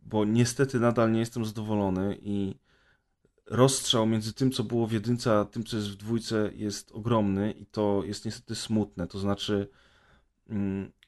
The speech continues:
jedynce wybaczyliśmy wiele rzeczy, bo ona była czymś nowym i wszyscy byli nahypowani, bo było to Bungie.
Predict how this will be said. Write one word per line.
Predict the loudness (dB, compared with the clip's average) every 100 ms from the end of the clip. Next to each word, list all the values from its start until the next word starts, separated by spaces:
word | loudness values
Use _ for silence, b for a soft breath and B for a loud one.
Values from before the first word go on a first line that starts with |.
| _ _ _ _ _ _ _ _ _
jedynce | -2 2 2 4 4 4
wybaczyliśmy | 0 0 2 2 -2 -2 0
wiele | 4 4
rzeczy, | 4 2 2 2
bo | 0 0
ona | 0 2 0 -2 -8
była | -2 2 4 2 2
czymś | 0 0 2
nowym | 2 2 -2 -12 -18 -20 -20 -20 -10
i | -6
wszyscy | -2 -2 -2
byli | 0 4 6
nahypowani, | 4 2 0 0 0 2 4 4 2
bo | 2 2
było | 2 2 2 0
to | 2 0
Bungie. | 2 0 2 0 -4 -8